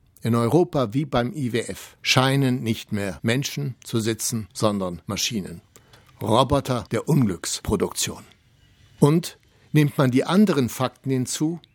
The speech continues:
die ich, ich in diesem Funk-Feature detailliert aufgeführt habe, diese Mixtur aus verlogener Propagandasprache und gezielter Killerpolitik, dann kann man meines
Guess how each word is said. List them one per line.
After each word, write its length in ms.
die 180
ich, 160
ich 320
in 180
diesem 440
Funk-Feature 960
detailliert 640
aufgeführt 560
habe, 400
diese 480
Mixtur 800
aus 420
verlogener 720
Propagandasprache 1300
und 420
gezielter 560
Killerpolitik, 880
dann 380
kann 160
man 300
meines 460